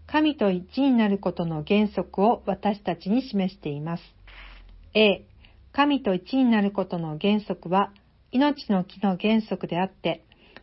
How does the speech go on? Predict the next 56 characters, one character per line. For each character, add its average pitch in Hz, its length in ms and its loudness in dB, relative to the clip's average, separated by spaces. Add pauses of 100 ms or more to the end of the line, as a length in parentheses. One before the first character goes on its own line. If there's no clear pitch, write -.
(160)
善 220 280 4
悪 196 160 -4
知 220 160 -4
識 202 240 -8
の 175 180 0
木 - 180 -4
の 190 200 2
原 254 220 2
則 262 260 -8
と - 280 0 (180)
相 196 200 4
し-、 - 140 -10 (380)
対 240 240 4
し - 120 -14
て - 240 -8
お 208 100 2
り、 180 220 -2 (540)
こ 220 100 0
の 220 160 4
こ 220 100 0
と 190 160 0
は 220 260 4 (240)
神 294 260 0
の 220 180 2 (160)
民 175 120 -2
の 170 140 -4
二 240 240 2
つ 247 140 -8
の 254 160 2
基 - 180 -18
本 254 260 2
的 269 220 -2
な 262 160 4 (140)
罪 262 200 2
を 294 100 0
掲 180 300 -2
示 175 180 -8
し - 60 -20
て 156 120 -6
い 151 120 -4
る。 185 180 -2 (760)
エ 202 100 2
レ 208 140 6
ミ 196 160 6
ヤ 190 200 2 (180)
二 214 120 0
章 180 380 0 (200)
十 247 220 0
三 285 260 -2
節 262 260 -4
で 294 100 0
見 247 140 0
ら 175 120 -2
れ 165 120 -6
ま 160 140 -8
す。 - 60 -14